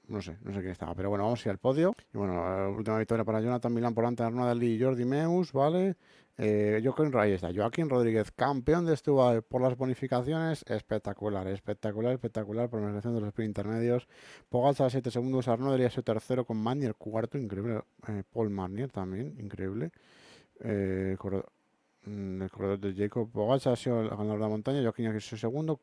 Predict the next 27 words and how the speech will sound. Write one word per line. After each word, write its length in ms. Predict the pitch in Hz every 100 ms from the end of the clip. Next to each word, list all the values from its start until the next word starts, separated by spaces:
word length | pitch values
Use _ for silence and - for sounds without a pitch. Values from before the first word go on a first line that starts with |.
| -
séptimo 380 | - 143 127 110
Joaquín 220 | 110 117
en 120 | 113
los 140 | 110 -
puntos, 520 | 175 180 165 190 - - - -
mejor 320 | 120 - 156 -
home 200 | 170 139
y 60 |
equipos, 500 | 113 160 160 165 - _ _
U 220 | 175 156
A 60 | 143
E 40 |
mejor 240 | 143 127 123
equipo, 340 | 131 - 135
el 800 | 120 113 107 104 104 113 135 139 135
Lotto 800 | 147 147 - 160 160 165 165 156
ni 240 | 120 113
aparece. 360 | 104 101 98 -
Y 80 | 98
solo 180 | 104 104
por 140 | 110
mirar 200 | 110 120
en 80 | 117
qué 100 | 104
posición 280 | 107 104 104
hemos 100 | 98
quedado, 320 | 92 107